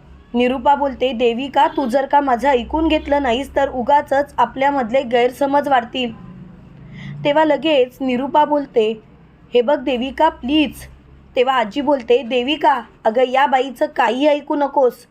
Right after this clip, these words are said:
याच बाईचं ऐकत आज स्वतःचा तमाशा करून घेतलास." "देविका, बघितलंस काय झालं ते? शेवटी तू स्वतः तोंडावर आपटलीस."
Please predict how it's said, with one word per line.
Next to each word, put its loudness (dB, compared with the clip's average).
याच 0
बाईचं 0
ऐकत 0
आज 2
स्वतःचा 0
तमाशा 0
करून -2
घेतलास." 0
"देविका, -2
बघितलंस -4
काय 0
झालं -2
ते? -6
शेवटी -4
तू -4
स्वतः -2
तोंडावर 0
आपटलीस." -2